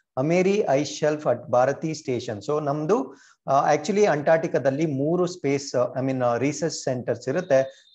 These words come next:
So ಇವಾಗ ಲೇಟೆಸ್ಟ್ ಇರೋದು ಭಾರತಿ ಸ್ಟೇಷನ್ ಅಂತ ಹೇಳ್ತೀವಿ. ಇದನ್ನ ಅಮೇರಿ ಐಸ್ ಶೆಲ್ಫ್ ಹತ್ರ ಇದನ್ನ ಕನ್ಸ್ಟ್ರಕ್ಟ್ ಮಾಡಲಾಗಿದೆ. So ಅಲ್ಲಿ ಜಿಯೋಲಾಜಿಕಲ್ ಎಕ್ಸ್‌ಪ್ಲೋರೇಷನ್ ಅಂದ್ರೆ ಭೌಗೋಳಿಕವಾಗಿ ಏನಾದ್ರೂ ಅನ್ವೇಷಣೆ ಇದ್ರೆ ಅಥವಾ ರಿಸರ್ಚ್ ಇದ್ರೆ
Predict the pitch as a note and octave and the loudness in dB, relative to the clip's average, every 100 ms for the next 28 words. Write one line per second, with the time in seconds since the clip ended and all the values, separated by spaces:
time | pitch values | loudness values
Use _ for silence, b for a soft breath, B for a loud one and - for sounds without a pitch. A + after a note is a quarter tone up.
0 | D3 D3 D#3+ F#3 D#3 D#3+ F3 G3+ - D3 | 0 2 4 4 4 2 2 0 0 -2
1 | C#3 D3 B2+ B2+ C3+ C#3 E3+ E3 - C3+ | 0 0 2 4 4 0 -6 -6 -4 -4
2 | A#2+ B2+ A#2 A#2 A2+ B2 A#2+ C3 G3 C3+ | -4 -6 -4 -4 -4 -4 -4 -2 -2 -2
3 | F3 C#3 D#3+ B B _ B2+ D#3 F#3 G3 | 0 0 -2 B B _ -4 0 2 0
4 | G#3 C#3 C#3+ C#3 - C#3 C3 A#2+ - C#3 | 0 0 0 -2 -4 -4 -2 -4 0 0
5 | A#2+ B2+ A3 - C3 A#2 B2+ A2 B2+ A#2 | 0 0 0 -2 -6 -4 -6 -4 -4 -2
6 | A#2+ D#3 E3+ B2+ C3 - _ - D3 F#3+ | 2 2 2 0 -2 -6 _ -2 0 2
7 | D3+ D3+ B2+ D#3+ E3 D3+ C#3+ C#3+ D3+ B2+ | 2 0 2 2 4 4 2 -4 -2 -2
8 | A#2+ B2+ A#2 A2 G#2+ A2+ G#2+ C3 E3 A#2+ | -6 -6 -4 -4 -4 -6 -6 -4 -2 -2
9 | C3+ D3 D3 C#3 C3 A#2 A2+ C3 B2 A2+ | 0 0 0 -2 -2 0 -2 -2 -4 -4
10 | A2+ D#3 G3+ B2 B2 B2 - A#2+ A2 C3+ | -4 -2 -2 -4 -6 -6 -8 -8 -6 -4
11 | C#3+ B2 A2+ B2 B2 A#2+ - A2 C#3 - | -4 -2 -4 -4 -6 -8 -8 -4 -2 -2
12 | - _ | -6 _